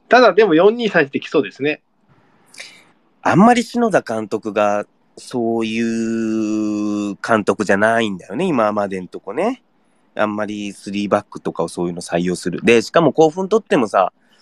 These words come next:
Speaker 2: まあ、新しい選手も加入して、
Speaker 1: うん。
Speaker 2: まあ、リーグ戦を順当に置くってとこあると思うんだよね。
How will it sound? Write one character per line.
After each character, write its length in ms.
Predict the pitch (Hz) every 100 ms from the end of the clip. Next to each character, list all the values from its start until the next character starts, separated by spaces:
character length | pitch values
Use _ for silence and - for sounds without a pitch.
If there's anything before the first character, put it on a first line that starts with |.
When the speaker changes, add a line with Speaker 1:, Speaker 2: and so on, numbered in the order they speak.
| _ - - _ -
Speaker 2:
ま 100 | 131
あ、 60 | 123
新 200 | 135 127
し 140 | 131
い 20 |
選 160 | 131 120
手 120 | 110
も 120 | 104
加 160 | - 98
入 180 | 98 98
し 140 | -
て、 220 | 95 92
Speaker 1:
う 20 | 92
ん。 40 |
Speaker 2:
ま 80 | 120
あ、 40 |
リ 200 | 113 113
ー 40 | 107
グ 100 | 107
戦 560 | 123 113 113 113 110 104
を 100 | 98
順 220 | 104 104
当 120 | 110
に 80 | 110
置 240 | 117 -
く 20 |
っ 40 | -
て 60 |
と 100 | -
こ 160 | - 85
あ 60 | 101
る 80 |
と 120 | - 87
思 180 | 92
う 40 | 87
ん 20 |
だ 60 | -
よ 60 |
ね。 180 | 170